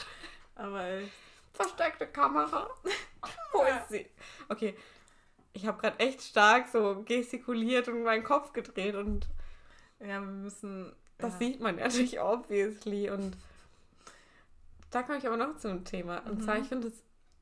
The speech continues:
Speaker 1: voll krass, wie anders der Podcast wirkt, wenn man ihn hört.
Speaker 2: Auf jeden
Speaker 1: Als
Speaker 2: Fall.
Speaker 1: in der
Speaker 2: Da,
Speaker 1: Situation.
Speaker 2: ja, stimmt, darüber können wir reden.
Speaker 1: Weil,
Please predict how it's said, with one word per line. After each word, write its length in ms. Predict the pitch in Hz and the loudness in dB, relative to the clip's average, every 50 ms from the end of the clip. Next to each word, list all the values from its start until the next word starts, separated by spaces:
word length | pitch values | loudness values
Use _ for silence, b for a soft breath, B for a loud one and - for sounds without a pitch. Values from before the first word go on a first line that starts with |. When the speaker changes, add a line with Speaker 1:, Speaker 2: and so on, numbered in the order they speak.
| - - - - | -16 -16 -8 0
Speaker 1:
voll 180 | - 226 220 220 | 2 2 2 2
krass, 400 | 220 - 233 226 226 226 226 - - | -2 -4 -2 -2 -2 -4 -6 -14 -12
wie 340 | - 196 202 226 247 240 - - | -8 -4 -2 -2 -2 -2 0 0
anders 440 | 196 214 220 220 214 202 202 196 | 0 2 2 0 0 -2 -4 -4
der 100 | - 190 | -6 -8
Podcast 640 | 185 185 - 220 220 - - 208 196 185 180 175 170 | -8 -6 -6 -8 -8 -6 -8 -8 -8 -8 -10 -8 -4
wirkt, 260 | 190 208 208 202 - | -2 -2 -2 -2 -2
wenn 120 | - - | -4 -4
man 100 | 180 180 | -4 -4
ihn 180 | 170 165 175 180 | -4 -6 -6 -4
hört. 440 | 190 185 165 160 160 160 - - - | -4 -4 -4 -2 -4 -6 -6 -6 -8
Speaker 2:
Auf 220 | 240 196 - - | -8 -8 -6 -6
jeden 280 | 233 214 214 208 208 202 | -4 -4 -4 -4 0 4
Speaker 1:
Als 200 | 190 196 208 208 | 6 6 6 6
Speaker 2:
Fall. 160 | 208 202 202 202 | 4 2 2 2
Speaker 1:
in 40 | 214 | 2
der 80 | 202 196 | 2 0
Speaker 2:
Da, 60 | 202 | -2
Speaker 1:
Situation. 480 | 220 196 220 214 220 214 208 - 220 208 | -2 -2 0 2 2 2 2 2 4 4
Speaker 2:
ja, 80 | 208 208 | 4 2
stimmt, 220 | 208 226 240 226 | 2 -2 -4 -4
darüber 280 | 220 214 233 226 220 220 | -4 -4 -4 -4 -4 -6
können 200 | - - 214 208 | -8 -8 -8 -8
wir 120 | 202 202 202 | -8 -8 -10
reden. 420 | 196 202 202 196 196 202 208 208 _ - | -10 -10 -10 -10 -12 -12 -14 -16 _ -14
Speaker 1:
Weil, 480 | - 190 202 202 202 202 196 196 196 | -8 -2 0 0 0 0 -2 -4 -6